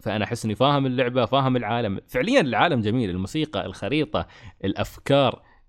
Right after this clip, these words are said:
اللعبة يوم يت في ألفين وستة عشر صراحة كانت جدًا، جدًا، جدًا جميلة، أدمنت عليها.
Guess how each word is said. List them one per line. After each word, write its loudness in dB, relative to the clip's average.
اللعبة 2
يوم 2
يت -2
في -4
ألفين 0
وستة 0
عشر -4
صراحة 2
كانت 0
جدًا، 0
جدًا، 0
جدًا 2
جميلة، 2
أدمنت 4
عليها. -4